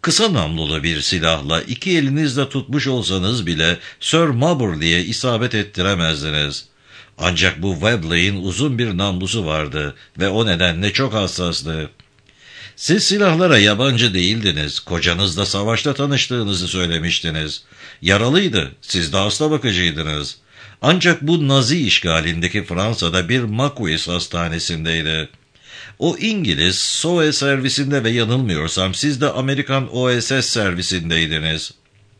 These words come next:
İlk kurşun duvara çarptı. İkincisi adama isabet etti. Ama sonra toprak dolu bir çiçek saksısına saplandı. Kurşun orada buldum. Londra'da bugün incelemesi yapıldı.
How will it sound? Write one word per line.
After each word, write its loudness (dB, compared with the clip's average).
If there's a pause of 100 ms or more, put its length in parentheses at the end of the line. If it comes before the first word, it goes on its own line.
(1400)
İlk 2
kurşun 2
duvara 2
çarptı. -2
İkincisi 0
adama -2
isabet 0
etti. -4
Ama 0
sonra -2
toprak -2
dolu -2
bir 0
çiçek 0
saksısına -4
saplandı. -4 (420)
Kurşun 0
orada 0
buldum. -6 (600)
Londra'da 2
bugün 0
incelemesi 0
yapıldı. -2